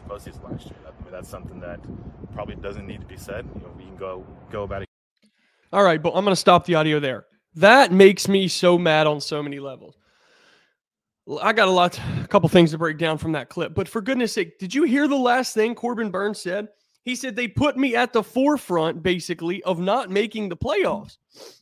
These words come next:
Speaker 2: So imagine being the most productive player in a business, or it, take your job, for example. Let's say you're the most productive person in your business, the most productive person at your job.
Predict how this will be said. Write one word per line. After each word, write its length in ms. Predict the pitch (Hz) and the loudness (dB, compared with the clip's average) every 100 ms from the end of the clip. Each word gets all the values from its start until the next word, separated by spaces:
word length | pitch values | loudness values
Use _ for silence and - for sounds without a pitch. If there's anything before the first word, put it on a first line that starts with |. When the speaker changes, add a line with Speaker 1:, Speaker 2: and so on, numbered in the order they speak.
| _ | _
Speaker 2:
So 180 | 262 233 | -2 0
imagine 560 | 220 240 320 277 285 | 2 2 2 2 0
being 300 | 208 233 226 | 0 0 0
the 60 | 185 | 0
most 380 | 165 240 254 - | 4 4 4 -2
productive 640 | 196 151 196 - 214 - | -2 2 2 2 -4 -2
player 400 | 190 175 151 139 185 | 2 4 4 0 4
in 160 | 226 | 6
a 60 | 208 | 6
business, 600 | 151 185 160 143 - - - | 4 2 2 -4 -12 -16 -10
or 120 | 170 | -6
it, 160 | 196 - _ _ _ _ | -4 -6 _ _ _ _
take 200 | 277 269 | -8 -4
your 100 | 254 | -2
job, 320 | 185 196 175 | 2 2 2
for 100 | 170 | -4
example. 360 | 151 151 143 151 | -8 -8 -8 -4
Let's 180 | 240 - | -4 -2
say 120 | 247 | -4
you're 160 | 233 | -2
the 100 | 226 | -2
most 280 | 214 196 - | 0 -2 -2
productive 600 | 185 156 190 214 247 220 | -12 -8 -8 -6 -8 -6
person 440 | - 233 - 220 - | -4 -4 -2 -4 -2
in 180 | 185 214 | -4 -2
your 160 | 214 180 | -2 -2
business, 380 | 175 160 147 | -4 -4 -8
the 80 | - | -8
most 280 | 175 214 - | -8 -8 -8
productive 680 | 202 156 170 220 220 233 - | -12 -10 -4 -4 -4 -10 -4
person 440 | 240 214 - 190 - _ _ _ _ _ _ _ - | -4 -4 -6 -8 -8 _ _ _ _ _ _ _ -12
at 240 | 185 214 - | -8 -6 -6
your 120 | 214 | -6
job. 400 | 156 180 135 | 0 0 0